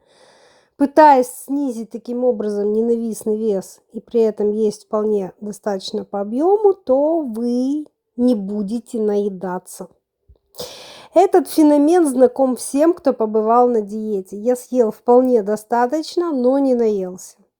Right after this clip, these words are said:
Наступает своего рода вкусовая тоска,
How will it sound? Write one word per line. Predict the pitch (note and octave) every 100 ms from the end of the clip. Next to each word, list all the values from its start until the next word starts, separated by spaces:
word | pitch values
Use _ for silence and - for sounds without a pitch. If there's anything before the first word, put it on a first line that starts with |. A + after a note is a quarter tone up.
| _
Наступает | B3 C4 - B3+ - E4 D4+
своего | - A#3+ A#3 A3
рода | A#3 C#4+ B3
вкусовая | B3 - B3 B3+ A3+ C4 C4
тоска, | B3+ B3 - - G3